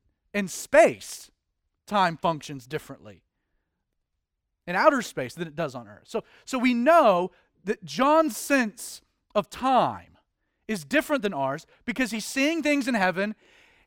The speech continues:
he's going to earth and seeing them play out, and then he's going back to heaven. So there's this, this weird thing that's occurring. I-, in fact, is it possible for a series of chronological events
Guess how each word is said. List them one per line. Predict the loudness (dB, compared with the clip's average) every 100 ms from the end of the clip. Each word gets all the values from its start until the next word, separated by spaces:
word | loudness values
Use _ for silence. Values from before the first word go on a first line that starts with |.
| _ -6
he's | -4 -2
going | 2 4 4
to | 4
earth | 2 2
and | 0 -2
seeing | -2 0
them | 0 0
play | 2 4
out, | 4 2 0 _
and | -2
then | 0
he's | 0 2
going | 4 6 6
back | 6 4
to | 2
heaven. | 4 4 2
So | -4
there's | -2 -4 -4
this, | -6 -4
this | -6 -6
weird | -6 -2 -2 0 -2 -6 _ _ _
thing | -2 0 2
that's | 0 -4
occurring. | -4 0 0 -2 -10 _ _ _ _ _ _ _ -16
I-, | -8
in | -6
fact, | 2 6 6 4 _ _ _ _ _ _ _
is | -4 -2
it | -2 -2
possible | 4 4 2 -4 -6 -8 -12 _ _ _ _ _ _ _ _ _ _ _ _ _ _ _ _ _ _ _ _ _ _ _ _
for | -4 -2
a | -2
series | -6 -2 0 0 0 0 -2
of | -6 -8 -10
chronological | -6 2 2 2 2 2 2 -2 -4 -4 -4
events | -2 0 0 -2 -10 -16 -16 -18